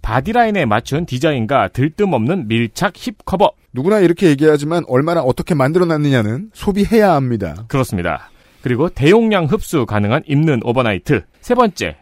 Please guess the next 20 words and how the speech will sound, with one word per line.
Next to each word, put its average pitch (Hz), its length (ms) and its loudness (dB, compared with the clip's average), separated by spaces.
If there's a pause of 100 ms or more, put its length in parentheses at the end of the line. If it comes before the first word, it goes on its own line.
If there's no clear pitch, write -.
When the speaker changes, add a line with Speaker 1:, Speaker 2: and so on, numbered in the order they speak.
(140)
Speaker 1:
아랫배까지 147 760 -2
감싸주는 120 680 -2
넓고 120 480 0
쫀쫀한 220 680 0
허리 214 280 0
밴드로 107 500 0
편안합니다. 143 760 0 (180)
그리고 104 220 -4
네 113 180 -2
번째, 117 640 -2
삼 214 380 -2
중 120 200 -2
안심 117 460 -4
흡수로 135 420 -4
백 - 280 -10
퍼센트 107 480 -2
누수를 123 400 -2
방지합니다. 107 760 -4 (240)
Speaker 2:
백 131 120 -4
퍼센트래요. 113 680 -4